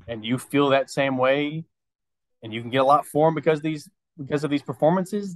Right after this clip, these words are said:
that might be something you aim to do. But if you're somebody that's in a win, win now mode, I have no problem keeping him as well, because with the stats he's putting out right now, I mean, he's easy top five running back.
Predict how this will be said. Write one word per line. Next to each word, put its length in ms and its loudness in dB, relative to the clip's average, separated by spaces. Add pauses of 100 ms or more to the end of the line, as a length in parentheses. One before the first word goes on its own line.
(140)
that 140 0
might 300 0
be 80 -4
something 240 0
you 80 -4
aim 220 -4
to 80 -12
do. 380 -2 (340)
But 80 -8
if 80 -6
you're 100 2
somebody 340 4
that's 160 -8
in 40 -2
a 60 -2
win, 380 -2
win 220 -2
now 200 4
mode, 180 2
I 80 4
have 160 0
no 160 -2
problem 600 0 (520)
keeping 280 -2
him 60 0
as 120 -4
well, 280 4
because 260 -6
with 80 -14
the 60 -12
stats 320 2
he's 140 -6
putting 220 -2
out 140 2
right 200 0
now, 300 2
I 40 2
mean, 160 -6
he's 320 -8 (140)
easy 320 -6
top 280 -2
five 340 0
running 220 -6
back. 220 -14